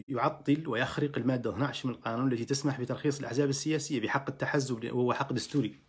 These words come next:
ولذلك خرج لك لا خمسة، خمسة وعشرين حزب سياسي. نحن تواجدنا في ائتلاف دولة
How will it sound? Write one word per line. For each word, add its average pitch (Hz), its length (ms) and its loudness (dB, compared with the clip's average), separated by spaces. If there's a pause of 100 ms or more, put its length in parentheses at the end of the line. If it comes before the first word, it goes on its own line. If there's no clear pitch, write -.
(1000)
ولذلك 131 340 4
خرج 135 240 4
لك 139 180 4
لا 127 120 2
خمسة، 143 320 -2 (180)
خمسة 139 260 -4
وعشرين 139 280 2
حزب 127 180 -2
سياسي. 135 440 2 (140)
نحن 127 300 2 (560)
تواجدنا 135 420 8
في 123 60 2
ائتلاف 123 340 0
دولة 123 160 0